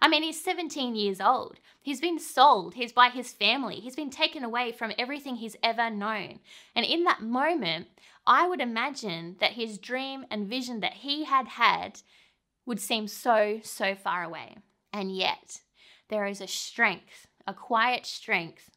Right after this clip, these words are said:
about Joseph, not just in this moment, but through all of the moments that we're about to read that come as well.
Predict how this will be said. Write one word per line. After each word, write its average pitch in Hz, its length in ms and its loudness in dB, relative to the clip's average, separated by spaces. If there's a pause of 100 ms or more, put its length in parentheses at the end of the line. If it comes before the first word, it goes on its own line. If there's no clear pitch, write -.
(100)
about 180 320 -2
Joseph, - 420 -14 (480)
not 226 220 2
just 226 200 -10
in 226 120 -8
this 220 180 -10
moment, 233 560 -2
but 208 140 -10
through 190 240 -6
all 208 260 -6
of 202 80 -12
the 196 80 -10
moments 185 560 -8 (120)
that - 120 -4
we're 180 80 -4
about 175 280 -2
to - 140 -12
read 165 220 -12
that - 140 -20
come 165 160 -10
as 165 120 -18
well. 160 280 -14